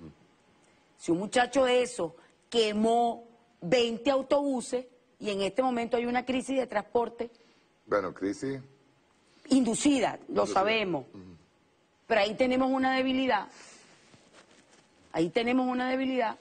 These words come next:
Speaker 1: tú me dirás si amerita.
Speaker 2: No hay un sector más apoyado que el sector transporte.
Speaker 1: Y sin embargo, mira las condiciones en que está. O sea, tú vas a la, al, al, a donde vayas, fuera de, de Caracas, incluso aquí en Caracas,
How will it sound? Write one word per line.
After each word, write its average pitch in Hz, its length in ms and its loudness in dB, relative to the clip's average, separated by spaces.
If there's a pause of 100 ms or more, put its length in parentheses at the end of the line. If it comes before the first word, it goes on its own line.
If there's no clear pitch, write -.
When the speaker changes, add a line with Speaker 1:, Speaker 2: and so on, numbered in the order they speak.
(280)
Speaker 1:
tú 180 120 -4
me 185 120 -2
dirás 185 440 -4 (760)
si 220 240 -2
amerita. 170 540 0
Speaker 2:
No 98 100 -2
hay 98 100 0
un 117 120 -2
sector 101 400 0
más 110 180 -2
apoyado 110 420 0
que 120 80 -6
el 107 60 -6
sector 95 300 -4
transporte. - 440 -8 (240)
Speaker 1:
Y 226 160 0
sin 190 180 -2
embargo, 170 340 0
mira 262 220 0
las 285 120 -2
condiciones 202 480 -6
en 277 80 -6
que 208 80 -8
está. 220 260 -4 (600)
O - 40 -20
sea, 196 160 0
tú 196 160 2
vas 190 200 2
a 277 180 2
la, 247 140 2 (180)
al, 202 260 -2
al, 180 540 0 (340)
a 208 140 2
donde 196 280 -2
vayas, 190 340 -2 (580)
fuera 226 420 0
de, 233 200 -2
de 180 180 -4
Caracas, 185 400 0
incluso 233 500 0
aquí 269 140 -4
en 254 80 -4
Caracas, 269 440 0